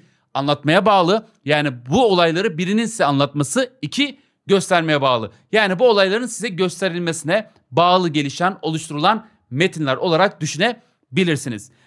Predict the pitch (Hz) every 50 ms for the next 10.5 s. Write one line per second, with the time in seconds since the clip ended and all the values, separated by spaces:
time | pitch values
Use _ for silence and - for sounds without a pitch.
0 | _ _ - 147 214 262 - 294 285 233 - 247 226 214 - 240 220 196 - -
1 | 220 208 208 220 240 247 202 202 196 196 190 180 185 160 135 117 - 180 202 226
2 | 226 214 185 240 262 247 - _ _ _ _ _ - 143 160 175 196 202 170 196
3 | 196 214 233 226 226 214 190 175 156 160 143 139 139 131 170 180 175 - 208 202
4 | 202 214 208 214 208 - 240 214 - - 202 175 165 - 160 151 147 170 190 180
5 | 170 165 156 139 139 143 139 151 208 214 214 175 165 175 190 254 262 - _ _
6 | _ _ _ 156 247 240 196 175 185 202 190 - - 202 180 175 165 165 175 220
7 | 214 220 208 196 185 - 175 175 202 202 196 160 160 170 214 254 247 - _ _
8 | _ _ - 208 214 220 220 190 240 226 233 - 226 226 233 226 214 196 190 196
9 | 190 190 190 208 220 226 185 170 - 160 175 240 233 220 - _ _ _ - 180
10 | 220 240 226 190 214 214 220 - _